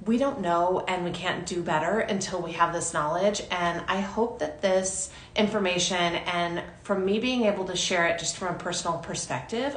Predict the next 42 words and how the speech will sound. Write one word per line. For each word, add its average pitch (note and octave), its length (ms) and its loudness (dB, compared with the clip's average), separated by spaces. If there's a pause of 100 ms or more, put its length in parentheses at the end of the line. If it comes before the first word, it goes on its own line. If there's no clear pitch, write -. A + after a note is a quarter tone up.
I G3 200 0
really G#3+ 260 2
hope E3+ 420 -2 (240)
supports - 640 0
you F#3+ 260 6
and F3 140 0
helps G3 480 -4
you E3+ 400 -2 (380)
better G#3 260 4
understand D#3 800 -2
what - 180 -4
other A3+ 200 0
people E3+ 760 -6
or F3+ 500 -2 (300)
you E3+ 160 -4
and E3+ 120 -2
your D#3+ 80 -4
family D#3+ 500 0 (140)
may F3 160 0
be F#3 120 -4
going D3+ 340 -2
through. B2+ 280 -10 (560)
So G3 520 10
I'm G#3+ 180 6
really B3 200 6
excited G#3+ 400 2
to G3+ 120 2
dig F3 180 0
into E3+ 180 0
this. E3+ 260 2
This G3+ 260 2
is A#3 100 -2
the C#4 80 2
first A#3+ 420 0
week G#3+ 280 -4
that A3+ 120 4
we're G#3+ 120 2
gonna F#3 260 0
do E3 580 -4
a F#3 200 -2
myth D#3 280 -2
buster. C#3+ 600 -2